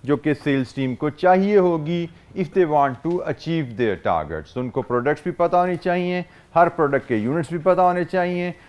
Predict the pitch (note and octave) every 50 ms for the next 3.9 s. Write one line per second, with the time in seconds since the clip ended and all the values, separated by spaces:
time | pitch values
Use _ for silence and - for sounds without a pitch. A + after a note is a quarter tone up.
0 | - _ - - F3 F3 F#3 F3+ - - E3+ D#3+ E3 D#3+ - - F3+ - D#3+ D3
1 | C#3+ D3 C#3+ - - G#3 G3 E3+ F#3 F3+ - D3+ C3+ C3 C3+ C3 B2+ B2 B2 A#2+
2 | - C#3 C3 B2 C3 C3 C3+ D3 D3 C#3+ - - - - _ _ D#3+ D3+ C#3+ D#3+
3 | F#3 G3+ F#3+ F3 F#3+ F#3 F3 - E3 D3 D3 D3 C#3+ B2+ F3 F3+ F3 -